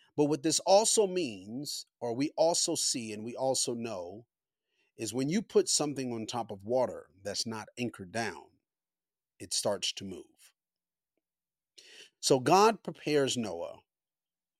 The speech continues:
tells Noah, "I'm about to bring rain and I'm about to flood the earth. And this is why.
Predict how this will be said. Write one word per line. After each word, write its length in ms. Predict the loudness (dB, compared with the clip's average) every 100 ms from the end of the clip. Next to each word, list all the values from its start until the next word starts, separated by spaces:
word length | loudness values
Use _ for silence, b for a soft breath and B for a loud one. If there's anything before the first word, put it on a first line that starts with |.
| _
tells 340 | 2 4 4 2
Noah, 440 | -2 -2 -4 -6 -12 _ _ b b b b
"I'm 200 | -2 0
about 320 | 2 4 2 0
to 80 | -4
bring 500 | -2 -2 -2 -2 -2
rain 260 | -2 -4
and 100 | -6
I'm 60 | -2
about 220 | -2 -2
to 80 | -8
flood 320 | -6 -4 -4
the 160 | -8 -8
earth. 340 | -10 -16 -20 _
And 180 | -14 -6
this 180 | 0 0
is 140 | 0
why. 400 | -4 -6 -8 -12